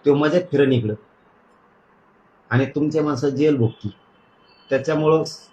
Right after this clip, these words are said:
त्या एक नंबरच्या आरोपीच्या कुटुंबांनी सुद्धा सांगायला पाहिजे, आरोपीनं सुद्धा एक नंबरच्या सांगायला पाहिजे की ही खंडणी मी धनंजय मुंडेसाठीच मागितली होती, खून सुद्धा धनंजय मुंडेसाठीच केला,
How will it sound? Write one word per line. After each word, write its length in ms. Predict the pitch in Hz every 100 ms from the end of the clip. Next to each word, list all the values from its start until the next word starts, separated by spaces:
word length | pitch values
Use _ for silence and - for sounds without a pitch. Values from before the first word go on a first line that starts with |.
| -
त्या 300 | 147 147 139
एक 200 | 139 143
नंबरच्या 380 | 151 151 151 143
आरोपीच्या 560 | 143 147 151 123 160 147
कुटुंबांनी 640 | - 131 160 175 180 196
सुद्धा 260 | 180 160 156
सांगायला 360 | 139 139 135
पाहिजे, 300 | 127 127 160 143 143
आरोपीनं 420 | 147 160 190 190
सुद्धा 240 | 156 143
एक 140 | 143 143
नंबरच्या 400 | 135 135 135 120
सांगायला 320 | 123 123 123
पाहिजे 240 | 120 123 151 - - - - - - -
की 160 | 135 -
ही 120 | - 120
खंडणी 380 | 127 143 165 165
मी 120 | 156
धनंजय 320 | 123 123 131
मुंडेसाठीच 520 | 131 127 117 117 120 127
मागितली 360 | 127 131 131
होती, 280 | 131 127 151
खून 300 | - - 123
सुद्धा 260 | 123 117 117
धनंजय 340 | 101 117 117
मुंडेसाठीच 580 | 117 110 107 107 139 -
केला, 300 | 147 156 160